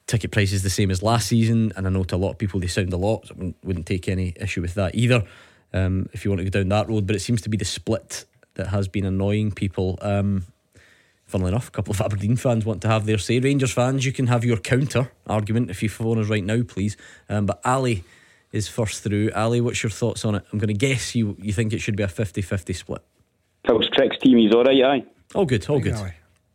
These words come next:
Speaker 2: Magic, magic, aye. Li-, listen, it's a cup final, eh, National Cup final. It should be a, it should be a fifty fifty split. Nae, nae, nae, nae, nae doubt about that.
Speaker 1: Um, I, yeah, I, it's kinda,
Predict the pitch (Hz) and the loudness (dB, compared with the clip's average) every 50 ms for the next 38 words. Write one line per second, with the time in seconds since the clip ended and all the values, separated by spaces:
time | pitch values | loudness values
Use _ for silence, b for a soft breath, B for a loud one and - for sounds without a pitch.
0 | _ _ _ _ - 92 92 95 92 - 95 92 - - 101 101 101 92 87 85 | _ _ _ _ -4 -2 -2 0 0 0 0 0 0 0 0 0 2 2 0 -2
1 | - - 78 82 85 90 - - 107 110 131 123 - 104 98 - 92 - - 117 | -2 -2 -2 2 2 4 4 4 4 4 2 2 2 0 0 0 -2 -2 -2 -2
2 | - - - 104 101 98 95 92 - - 90 87 87 85 85 95 98 95 - 87 | 0 2 2 2 4 4 4 2 2 2 2 4 4 6 6 4 4 2 0 -2
3 | 82 - 80 80 - - - 92 90 90 90 85 - - - - 90 82 92 92 | 0 2 0 0 0 2 4 6 6 6 6 4 2 2 0 0 2 4 6 6
4 | 87 85 80 78 78 - - 71 - - - 82 - 101 - - - - - - | 6 6 4 2 0 2 2 2 2 0 -2 0 0 0 0 -2 -6 -8 -8 -8
5 | - - - - - - - - - - 82 - - - 92 92 87 87 87 85 | -8 -6 -6 -6 -8 -10 -10 -4 0 0 0 0 2 4 4 6 6 8 6 6
6 | 80 - 87 98 - - 95 92 87 82 - - 95 92 90 - 101 95 90 - | 6 6 4 4 6 6 6 6 4 4 4 4 6 6 6 6 6 4 6 6
7 | 92 87 71 76 87 92 82 78 85 - _ _ _ _ _ _ _ _ b b | 4 4 6 4 4 4 4 4 2 0 _ _ _ _ _ _ _ _ b b
8 | b b b b b b b - 127 131 131 135 135 131 135 135 131 131 117 - | b b b b b b b 0 2 4 4 4 4 2 2 0 0 -2 -4 -8
9 | _ _ _ _ _ _ _ _ _ _ _ _ _ _ _ _ - - 120 - | _ _ _ _ _ _ _ _ _ _ _ _ _ _ _ _ -4 -4 -4 -6
10 | _ _ _ _ _ - - - - - - - - 143 135 143 139 - 139 143 | _ _ _ _ _ -16 -14 -14 -14 -14 -10 -6 -4 -2 -2 -2 -2 -2 -2 -2
11 | 127 113 127 - - 175 180 160 | -2 -4 -4 -4 -4 -2 -2 -2